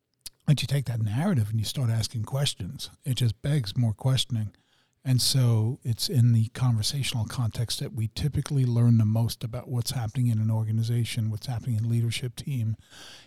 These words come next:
And that then you broaden that idea. And if we really wanna understand what's happening societally, and we wanna better understand what's happening and what,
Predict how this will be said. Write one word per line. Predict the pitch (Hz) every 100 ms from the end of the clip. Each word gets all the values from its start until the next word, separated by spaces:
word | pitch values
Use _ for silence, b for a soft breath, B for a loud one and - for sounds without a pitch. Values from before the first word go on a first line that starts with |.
| B
And | 120 113
that | 117 - -
then | 120 117 117
you | 113
broaden | - 135 185 165
that | 104
idea. | 107 107 117 110 135 - _ -
And | 123
if | -
we | 127
really | 110 127 143 131
wanna | 131 127
understand | - 127 120 - 120 113
what's | 104
happening | - 113 - 113 104 - b b b b
societally, | - 143 - 135 165 180 131
and | 113
we | 113 110
wanna | 113 120 147 151
better | 139 - 139 143 139
understand | 131 113 - 120 110 110 - b b b b
what's | - 123 -
happening | 127 120 135 120
and | 110 120
what, | - 120